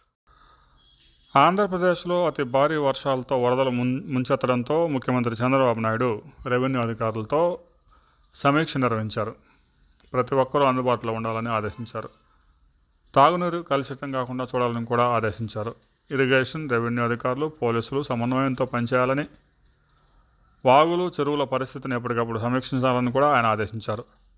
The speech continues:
పట్టణ ప్రాంతాల్లో రోడ్లపైకి చేరిన నీరు క్రమంగా కాలువల్లోకి వెళ్లేలా ప్రయత్నాలు చేయాలని కూడా అధికారులకు సూచించారు.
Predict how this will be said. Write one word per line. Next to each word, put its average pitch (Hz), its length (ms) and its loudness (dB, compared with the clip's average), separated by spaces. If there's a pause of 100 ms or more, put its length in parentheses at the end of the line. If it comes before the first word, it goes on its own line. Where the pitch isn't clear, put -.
(520)
పట్టణ 143 240 0
ప్రాంతాల్లో 131 640 0
రోడ్లపైకి 127 480 2
చేరిన 117 400 0
నీరు 123 340 2 (1500)
క్రమంగా 170 500 4
కాలువల్లోకి 135 560 2
వెళ్లేలా 117 360 -2
ప్రయత్నాలు 117 480 -6
చేయాలని 117 360 0
కూడా 131 240 -2 (400)
అధికారులకు 113 440 2
సూచించారు. 110 580 -4